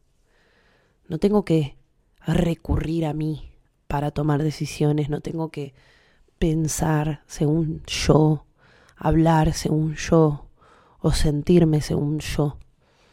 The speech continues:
Nunca voy a tener una buena vara si hago eso porque por casualidad no destruí mi propia vida". <laughs>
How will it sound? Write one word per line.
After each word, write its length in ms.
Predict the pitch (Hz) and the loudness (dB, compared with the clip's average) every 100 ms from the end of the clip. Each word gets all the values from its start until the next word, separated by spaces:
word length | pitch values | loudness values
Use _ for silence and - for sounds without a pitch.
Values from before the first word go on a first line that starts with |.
| _ _ _ _ _ - | _ _ _ _ _ -6
Nunca 200 | 220 202 | 4 6
voy 140 | 175 | 6
a 20 | |
tener 180 | 156 165 | 6 2
una 160 | 165 151 | 2 0
buena 400 | 147 160 147 139 | -2 -4 -2 -2
vara 320 | 139 139 135 | -2 -2 -4
si 180 | - 151 | -4 -2
hago 200 | 135 135 | 0 0
eso 300 | 143 - 175 | -2 -2 4
porque 500 | 156 - 135 135 - _ _ _ _ _ _ _ _ _ _ _ _ _ _ - - _ _ _ _ _ _ _ _ _ - - | 4 4 -2 -4 -6 _ _ _ _ _ _ _ _ _ _ _ _ _ _ -20 -20 _ _ _ _ _ _ _ _ _ -8 -2
por 200 | 156 - | -2 -4
casualidad 500 | - - 139 156 190 | -8 -6 -2 2 4
no 120 | 180 | 4
destruí 420 | 160 - 160 180 | 2 0 0 2
mi 100 | 180 | 2
propia 340 | 165 165 165 208 | 2 2 0 -2
vida". 260 | - 151 | -6 -6
<laughs> 340 | 143 - - | -8 -12 -16